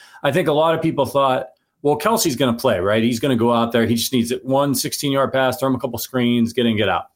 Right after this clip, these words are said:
He decided to sit, and he was asked about it, and here's what he said. <laughs> First of all, he s-, he said this on, on New Heights, actually, and it was,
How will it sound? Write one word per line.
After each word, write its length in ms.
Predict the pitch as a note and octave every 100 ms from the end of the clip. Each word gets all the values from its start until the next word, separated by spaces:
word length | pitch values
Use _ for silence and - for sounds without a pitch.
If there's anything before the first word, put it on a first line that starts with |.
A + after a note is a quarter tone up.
| _ _ _ _ _ - -
He 100 | C#3
decided 400 | C#3+ D#3 C3+ C3
to 60 |
sit, 260 | A#2 F3+ B2+
and 100 | A#2
he 60 |
was 120 | B2+ A#2+
asked 280 | C3 B2+
about 240 | A2+ G#2 F#2+
it, 40 |
and 80 | G2+
here's 140 | D3+
what 80 | C#3
he 60 | B2
said. 280 | A#2 F2+ - _ _ _ _ _ _ _ - - -
<laughs> 380 | - F#3+ - -
First 220 | F3+ F3
of 40 | D3+
all, 60 |
he 60 | A#2+
s-, 80 | A#2
he 80 | B2+
said 200 | E3 D3
this 140 | B2+
on, 220 | C3+ A2+
on 200 | A2+ A2
New 140 | A2+ G#2
Heights, 320 | G2 E2+ F#2
actually, 340 | F2 D#2+ F2+
and 80 | F2+
it 80 | G2
was, 140 | G2